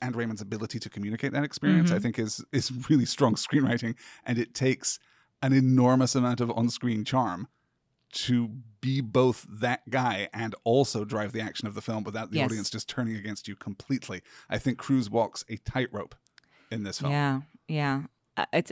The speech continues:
Speaker 2: uh, we really need the girlfriend. <laughs> Susanna, is that her name?
Speaker 1: Yes,
Speaker 2: Yes,
Speaker 1: yes.
Speaker 2: we really need Susanna pointing out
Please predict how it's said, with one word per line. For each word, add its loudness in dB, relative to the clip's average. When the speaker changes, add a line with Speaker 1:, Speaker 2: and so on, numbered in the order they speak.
Speaker 2:
uh, 0
we 4
really 6
need 2
the 2
girlfriend. 2
<laughs> 6
Susanna, 4
is 0
that 4
her 2
name? 0
Speaker 1:
Yes, 0
Speaker 2:
Yes, 4
Speaker 1:
yes. -2
Speaker 2:
we 6
really 6
need 0
Susanna 2
pointing 0
out 0